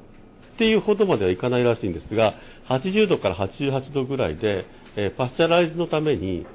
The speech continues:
しばらく置くそうです。まあ、こんだけあれはいくらなんでも、ホッ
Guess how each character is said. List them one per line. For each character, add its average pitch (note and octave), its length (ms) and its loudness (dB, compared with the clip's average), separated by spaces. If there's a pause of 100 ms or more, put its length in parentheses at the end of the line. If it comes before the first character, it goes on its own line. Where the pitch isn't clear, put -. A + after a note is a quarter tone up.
(160)
し A2+ 60 -6
ば C3 120 2
ら F2 100 -2
く - 100 -12
置 D#2 100 -10
く - 80 -20
そ E2 140 -10
う - 20 -10
で - 60 -20
す。 - 60 -20 (2250)
ま G3+ 80 2
あ、 - 40 -2 (240)
こ F3 280 2
ん B3+ 120 2
だ A#3 160 2
け A3 120 0
あ G#3+ 80 4
れ G#3+ 80 2
は B2+ 200 2
い F#2+ 60 -6
く - 100 -4
ら C#3 100 2
な C#3 120 -2
ん C3 80 -2
で G2+ 80 2
も、 F#2 340 -2 (440)
ホ B2 80 2
ッ - 20 -2